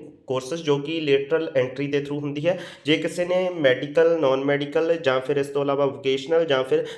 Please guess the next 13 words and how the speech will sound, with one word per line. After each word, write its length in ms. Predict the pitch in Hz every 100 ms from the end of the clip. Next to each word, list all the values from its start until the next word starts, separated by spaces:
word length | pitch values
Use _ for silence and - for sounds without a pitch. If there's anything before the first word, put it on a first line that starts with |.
| -
ਦੋ 140 | 143
ਸਾਲਾਂ 300 | 151 170 160
ਦੀ 120 | 156 156
ਆਈ 160 | 135
ਟੀ 140 | 135 147
ਆਈ 100 | 143
ਕੀਤੀ 320 | 143 143 139
ਹੁੰਦੀ 260 | 143 143
ਹੈ, 120 | 151 151
ਤਾਂ 160 | 160
ਉਹ 320 | - 143 165
ਡਿਪਲੋਮਾ 460 | 156 131 135 135 139
ਦੇ 420 | 143 151 151 -